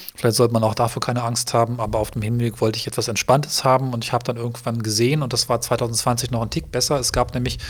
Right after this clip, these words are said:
eine Verbindung von Göttingen nach, in diesem Fall ist es Baden-Baden, man kann auch, glaub ich, umsteigen Karlsruhe und Frankfurt in den T G W nach Avignon. Und letztes Jahr gab's tatsächlich noch eine Verbindung nach Barcelona direkt von Avignon.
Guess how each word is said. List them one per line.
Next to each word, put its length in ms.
eine 80
Verbindung 520
von 360
Göttingen 1000
nach, 400
in 80
diesem 160
Fall 220
ist 140
es 100
Baden-Baden, 640
man 140
kann 160
auch, 100
glaub 180
ich, 80
umsteigen 400
Karlsruhe 500
und 100
Frankfurt 500
in 60
den 120
T 140
G 180
W 160
nach 120
Avignon. 480
Und 140
letztes 280
Jahr 140
gab's 220
tatsächlich 400
noch 120
eine 280
Verbindung 680
nach 220
Barcelona 560
direkt 240
von 140
Avignon. 420